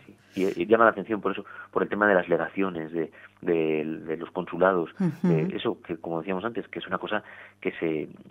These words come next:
Speaker 1: que se respetaba, ¿no? Pero algún historiador dice que la, que el Frente Popular nunca respetó nada,
Speaker 2: Claro.
Speaker 1: nunca le, le dio igual. Incluso como que, mm, por internacionalizar el problema, agredía de esta manera, ¿no? Y como decías al, al principio,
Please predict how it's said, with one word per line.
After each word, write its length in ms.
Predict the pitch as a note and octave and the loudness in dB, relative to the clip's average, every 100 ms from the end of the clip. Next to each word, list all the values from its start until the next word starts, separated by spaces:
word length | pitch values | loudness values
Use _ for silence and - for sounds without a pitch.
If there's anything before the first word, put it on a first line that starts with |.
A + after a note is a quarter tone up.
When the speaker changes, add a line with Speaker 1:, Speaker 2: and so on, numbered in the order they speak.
| - | -18
Speaker 1:
que 120 | - F#2+ | -12 -10
se 120 | F2 | -8
respetaba, 560 | D#2+ E2 E2 D#2 F#2+ D#2 | -8 -6 -6 0 0 0
¿no? 180 | F#2 C3 _ _ - - _ | -6 -16 _ _ -20 -20 _
Pero 140 | - F#2 | 0 2
algún 160 | F2+ | 2
historiador 460 | G#2+ A2+ G2+ G2+ G2+ | 0 4 6 6 2
dice 240 | F#2+ A2+ | 0 -4
que 100 | G#2 | 2
la, 240 | F2 E2 D#2+ | 6 6 6
que 100 | F2+ | 2
el 60 | |
Frente 260 | E2+ G#2+ - | 2 2 2
Popular 540 | - F#2 F2+ F2+ F2+ - - | 0 2 6 6 4 -4 -18
nunca 420 | F2 F2 G2 F#2+ | -10 -6 -2 2
respetó 400 | F2 E2 D#2+ E2+ | 2 0 -6 -4
nada, 300 | D#2+ D#2 - _ - | -6 -8 -12 _ -8
Speaker 2:
Claro. 240 | D3 C3 | -4 -2
Speaker 1:
nunca 180 | A#2 G#2 | 0 -2
le, 240 | F2+ F#2 | 0 -2
le 140 | F2 F#2+ | 2 4
dio 160 | G2 | 4
igual. 300 | F2 D#2+ D#2 - - - - | 2 0 -4 -8 -20 -20 -14
Incluso 400 | G#2 A2 G#2 G#2 | -6 -2 -2 0
como 240 | G2+ F2 | -2 -2
que, 240 | - F2+ E2+ | 2 2 2
mm, 460 | E2+ E2+ - - | -6 -16 -20 -6
por 240 | - E2+ F2 | -2 -2 -2
internacionalizar 720 | G#2+ G2 F2+ F#2+ G2+ G2 F#2 G#2+ | -4 0 2 2 4 4 6 6
el 80 | G#2 | 6
problema, 480 | F#2+ F#2+ G2 A2 - - - | 4 4 4 0 0 -14 -2
agredía 420 | F2 F#2 F#2 G2+ | 0 2 4 4
de 60 | F2+ | 2
esta 180 | - E2 | -2 -4
manera, 320 | D#2+ D#2+ D2+ | -4 -6 -12
¿no? 140 | F2+ G#2 _ _ _ - | -18 -20 _ _ _ -14
Y 80 | |
como 200 | F2+ G#2+ G2+ | -4 0 2
decías 380 | F#2+ A#2+ B2 A#2+ | 2 2 2 0
al, 100 | G#2+ F#2+ - | -2 0 0
al 80 | |
principio, 420 | F#2+ F#2+ - E3 | -2 -4 -4 -4